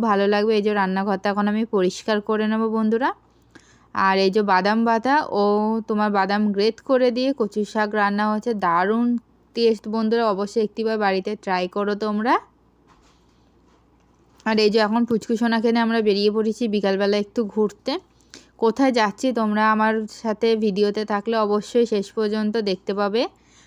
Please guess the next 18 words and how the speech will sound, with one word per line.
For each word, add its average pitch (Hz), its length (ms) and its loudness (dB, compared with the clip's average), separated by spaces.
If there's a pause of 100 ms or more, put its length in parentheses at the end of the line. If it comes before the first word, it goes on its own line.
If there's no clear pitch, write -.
(180)
আর 185 300 2
আশা 208 260 2
করব 254 280 2
তোমরা 226 300 0
প্রথম 226 320 -2
থেকে 247 180 0
শেষ 208 280 -2
পর্যন্ত 214 340 -2
আমার 214 260 0
সাথে 196 360 -4
থাকবে, 214 320 -2
তোমাদের 208 340 -4
সকলের 233 440 -4
কাছে 233 260 -4
এটাই 214 240 -4
রিকোয়েস্ট 208 460 -2
করি 226 220 0
বন্ধুরা। 220 480 0